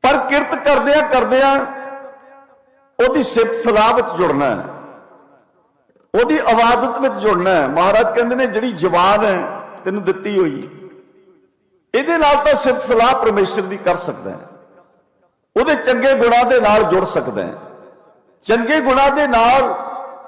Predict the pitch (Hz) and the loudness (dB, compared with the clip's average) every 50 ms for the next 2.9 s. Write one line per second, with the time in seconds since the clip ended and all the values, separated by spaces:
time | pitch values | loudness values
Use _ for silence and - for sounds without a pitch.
0 | - - - - - _ _ - - 175 233 220 180 185 220 240 294 285 240 269 | -20 -20 -20 -20 -20 _ _ -8 -2 0 0 2 2 2 2 2 2 0 2 2
1 | 247 214 196 196 208 214 233 233 240 240 233 233 - 214 - - - 180 185 - | 2 4 4 4 4 4 4 4 4 4 2 0 -2 -4 -2 0 0 0 0 0
2 | - 226 220 - - 170 151 156 180 165 156 151 147 156 151 147 135 127 | 0 0 0 0 -2 -4 -4 -4 -4 -2 0 0 0 2 0 -2 -2 -4